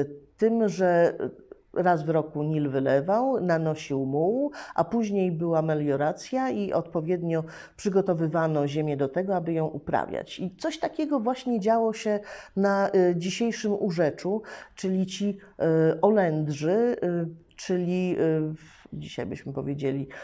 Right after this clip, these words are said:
Holendrzy, chociaż to często byli także Niemcy, czy też osadnicy, którzy przybywali ze Śląska, mm, e,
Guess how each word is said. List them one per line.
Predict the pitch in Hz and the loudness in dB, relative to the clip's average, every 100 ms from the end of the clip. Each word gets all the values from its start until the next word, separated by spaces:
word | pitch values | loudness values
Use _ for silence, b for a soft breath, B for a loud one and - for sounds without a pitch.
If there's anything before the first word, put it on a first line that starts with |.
| B | B
Holendrzy, | - 180 180 226 214 196 | -2 0 2 2 0 -2
chociaż | 202 302 302 | -2 -2 -2
to | 320 | -2
często | 311 320 320 269 | 0 0 0 -2
byli | 254 247 | 0 0
także | 240 214 196 190 196 B - | 0 0 0 0 -2 B -2
Niemcy, | 247 311 294 208 | 0 0 -2 -6
czy | 175 | -2
też | 180 170 | -2 -2
osadnicy, | 156 180 160 165 170 - 165 160 - | -2 0 0 -2 -4 -2 0 0 -4
którzy | - 156 | -6 -6
przybywali | 160 - 160 165 156 151 | -6 -6 -4 0 0 0
ze | 147 | -4
Śląska, | 147 330 330 - 175 170 B B B B | -2 -2 -2 -4 -4 -4 B B B B
mm, | - 175 170 | -4 0 2
e, | 175 170 170 | 2 2 2